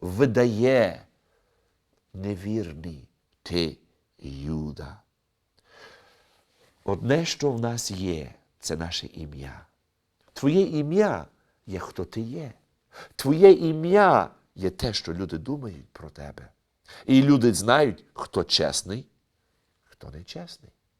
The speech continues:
Хто дотримує своє слово, хто обманює. Хто вірний, хто невірний.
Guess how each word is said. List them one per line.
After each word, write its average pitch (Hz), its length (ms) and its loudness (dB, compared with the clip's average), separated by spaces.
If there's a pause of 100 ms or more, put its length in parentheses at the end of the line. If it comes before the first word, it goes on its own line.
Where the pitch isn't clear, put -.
(160)
Хто - 460 4
дотримує 151 840 8
своє 135 320 0
слово, 147 580 2 (540)
хто - 380 -14
обманює. 107 840 -12 (500)
Хто 170 380 8
вірний, 196 840 6 (500)
хто - 340 -6
невірний. 82 760 -10